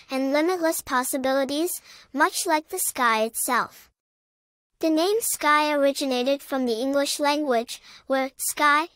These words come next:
is a word used to describe the expanse of space seen when one looks upward from the earth. It was adopted as a first name in the United States in the late century,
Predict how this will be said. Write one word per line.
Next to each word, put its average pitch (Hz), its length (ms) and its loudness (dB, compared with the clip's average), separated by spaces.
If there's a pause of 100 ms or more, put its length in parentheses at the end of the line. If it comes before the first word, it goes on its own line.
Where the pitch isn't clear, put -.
is 311 160 -2
a 320 80 6
word 320 380 4
used 349 320 0
to 359 80 -4
describe 285 580 0
the 302 140 0
expanse 277 560 -4
of 311 100 -4
space 285 460 0 (140)
seen 262 340 -2
when 262 260 0
one 330 300 2
looks 359 260 -2
upward 269 460 2
from 311 240 -2
the 320 160 4
earth. 233 320 -2 (960)
It 311 120 4
was 381 180 -2
adopted 359 680 2
as 269 160 -4
a 285 60 0
first 349 420 -2
name 269 300 0
in 269 120 -2
the 269 60 -2
United 262 480 0
States - 460 -2
in 269 140 -2
the 269 100 0
late 277 300 -2
century, 277 640 -2